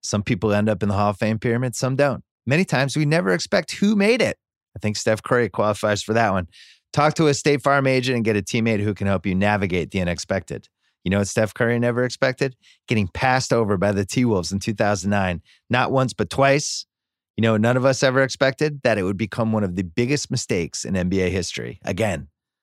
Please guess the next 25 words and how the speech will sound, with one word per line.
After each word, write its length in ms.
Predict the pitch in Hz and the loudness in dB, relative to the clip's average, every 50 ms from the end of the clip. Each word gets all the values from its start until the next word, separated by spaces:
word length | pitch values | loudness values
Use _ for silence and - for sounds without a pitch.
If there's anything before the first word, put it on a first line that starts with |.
| _ _ _ _ _ _ _ _ _ - | _ _ _ _ _ _ _ _ _ -6
life 420 | 85 85 76 - - - - - - _ | -4 -2 -2 -4 -6 -10 -16 -18 -14 _
unpredictable. 640 | - 82 78 80 - 76 80 78 - - - 50 - | -8 -8 -6 -6 -6 -8 -8 -8 -8 -12 -14 -14 -10
Talk 240 | - - 104 104 - | -4 -4 -2 -2 -2
to 120 | - 113 | -2 -4
a 40 | 104 | -4
State 280 | - - - 131 135 - | -2 -2 -2 -2 0 2
Farm 220 | 156 143 139 135 | 2 2 2 2
agent 280 | 135 131 120 135 110 - | 0 0 -2 -2 -4 -4
today 400 | - 120 131 120 104 101 92 90 - _ _ _ _ _ _ - | -2 0 2 2 2 0 -2 -4 -10 _ _ _ _ _ _ -4
about 240 | 85 101 95 90 | -2 0 0 0
combining 440 | - 113 101 98 110 110 113 113 113 | 0 0 2 2 4 4 2 2 2
your 160 | 104 92 - | 0 0 -2
home 460 | 98 - - 127 127 123 135 139 139 - - | -4 -4 -4 -2 0 0 0 0 -2 -4 -4
and 220 | - 104 98 92 - - | -4 -2 -2 -2 -4 -2
auto 380 | - 104 107 110 113 113 110 - | 0 2 2 4 2 2 2 0
insurance 640 | - 101 95 95 - - 120 120 123 127 110 - 110 | -2 -4 -4 -2 -2 -2 0 0 0 -2 -4 -4 -2
and 80 | 101 | -2
get 100 | 104 98 | -2 -2
a 60 | 90 | -2
teammate 640 | - - - - 190 190 175 139 104 92 87 - - _ _ _ _ _ _ _ _ _ _ _ _ _ | -4 -8 -4 -2 -2 0 0 0 0 0 -2 -4 -10 _ _ _ _ _ _ _ _ _ _ _ _ _
who 140 | _ 104 90 | _ -4 -2
can 160 | - - 95 | -2 -2 -2
help 260 | 87 95 98 95 - - | 0 0 0 -2 -2 -2
you 140 | 98 95 | -2 -2
navigate 760 | 95 95 98 101 104 104 92 95 73 80 73 67 60 - _ | 0 0 2 2 0 0 -2 -2 -4 -6 -6 -6 -8 -12 _